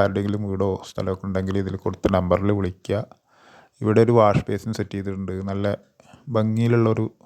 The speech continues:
വാഷ് ബേസിനാട്ടോ. ഇതൊരു പ്രാർത്ഥനാ മുറിയാണ്. ഒരു സെക്ഷനാക്കി അങ്ങനെ മാറ്റിയിട്ട് വെച്ചിരിക്കുകയാണ്. ഇതാണ് ഇതിൻ്റെ രണ്ടാമത്തെ ബെഡ്റൂം. അത് ആദ്യം കണ്ട പോലെ തന്നെ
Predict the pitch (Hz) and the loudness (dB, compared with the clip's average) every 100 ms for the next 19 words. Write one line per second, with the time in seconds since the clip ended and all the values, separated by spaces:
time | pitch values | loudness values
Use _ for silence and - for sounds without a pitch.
0 | - 107 90 92 90 90 85 - 80 - | -4 -2 -2 -2 -4 -2 -4 -4 -10 -14
1 | _ - - _ 120 135 139 139 110 104 | _ -20 -20 _ 4 6 6 6 6 4
2 | 113 110 113 117 117 101 113 160 _ _ | 0 -2 -2 0 0 -2 -6 -10 _ _
3 | _ _ _ _ _ _ _ _ _ 113 | _ _ _ _ _ _ _ _ _ 0
4 | 113 123 - - 110 107 107 104 104 - | 2 2 2 0 0 0 0 0 -2 -8
5 | _ - 113 104 107 110 110 120 - _ | _ -4 0 0 0 -2 0 -4 -4 _
6 | - - 101 90 87 - 82 95 - - | -20 -12 -10 -6 -6 -6 -6 -6 -8 0
7 | 131 127 131 131 127 139 - 104 101 101 | 4 6 4 2 2 0 0 0 2 4
8 | 104 104 117 110 87 90 80 - _ _ | 4 2 0 -2 0 -2 -2 -6 _ _
9 | _ _ _ _ _ _ _ _ _ _ | _ _ _ _ _ _ _ _ _ _
10 | _ _ _ 139 127 139 127 127 143 143 | _ _ _ 2 6 8 8 6 2 0
11 | 139 139 131 131 127 | 2 2 2 -2 -4